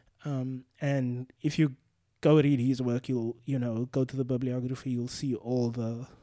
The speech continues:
you'll see all the other people who are writing about these things. Um,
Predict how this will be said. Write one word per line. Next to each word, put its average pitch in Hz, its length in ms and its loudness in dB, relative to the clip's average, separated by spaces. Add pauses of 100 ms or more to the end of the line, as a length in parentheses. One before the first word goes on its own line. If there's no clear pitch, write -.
(180)
you'll 135 140 0
see 139 180 2
all 139 160 2
the 135 80 0
other 123 200 -2
people 127 380 -2
who 135 140 -2
are 127 80 -2
writing 123 340 -6
about 120 280 -8
these 120 200 -10
things. 123 460 -10 (680)
Um, 131 500 -4